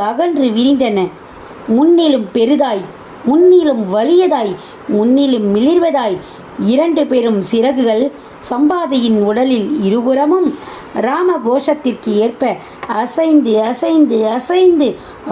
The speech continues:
ஆர்ப்பரித்தன. கண்டவர் கண்களும் உள்ளமும் உடலும் உயிரும் உருக உருக ராமகோஷம்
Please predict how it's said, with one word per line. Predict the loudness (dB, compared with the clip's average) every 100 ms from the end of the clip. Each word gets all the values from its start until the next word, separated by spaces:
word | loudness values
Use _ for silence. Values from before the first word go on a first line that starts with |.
| -2
ஆர்ப்பரித்தன. | -2 -4 -4 -2 0 0 0 -2 -6 -18 -20 -14 -6
கண்டவர் | -2 0 2 0 -4 -6 -2
கண்களும் | 2 2 2 0 -2 -2 0
உள்ளமும் | 2 2 0 0 -2 -2
உடலும் | 0 0 -2 -4 -14 -8 0
உயிரும் | 2 4 2 2 0 0
உருக | 0 2 0 2
உருக | 2 2 -2 -6 -18 -6 -2
ராமகோஷம் | 0 0 0 -2 -2 -4